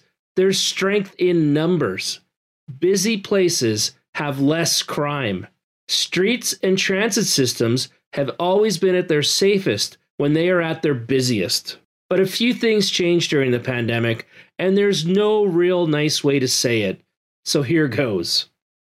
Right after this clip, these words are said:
When law-abiding folks stayed home, the streets, the buses, the trains, even libraries became a haven for the homeless, the mentally unstable,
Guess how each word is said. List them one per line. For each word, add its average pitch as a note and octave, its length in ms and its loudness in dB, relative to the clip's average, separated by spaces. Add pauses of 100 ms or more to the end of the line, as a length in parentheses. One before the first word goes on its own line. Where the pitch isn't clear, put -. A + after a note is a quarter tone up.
(280)
When D#3+ 280 2
law-abiding F#3 800 0
folks C#3 680 0 (260)
stayed E3+ 460 2
home, B2+ 500 0 (480)
the C#3+ 100 2
streets, - 800 0 (220)
the C3+ 100 -2
buses, F#3 760 0 (240)
the B2+ 140 0
trains, F#3 840 2 (260)
even F#3 340 2
libraries D3 920 0 (260)
became E3+ 320 0
a D3 100 0
haven D3 600 0 (260)
for C#3 80 -2
the C#3 140 0
homeless, D#3 760 0 (260)
the C3+ 80 2
mentally F#3+ 500 2
unstable, E3+ 840 0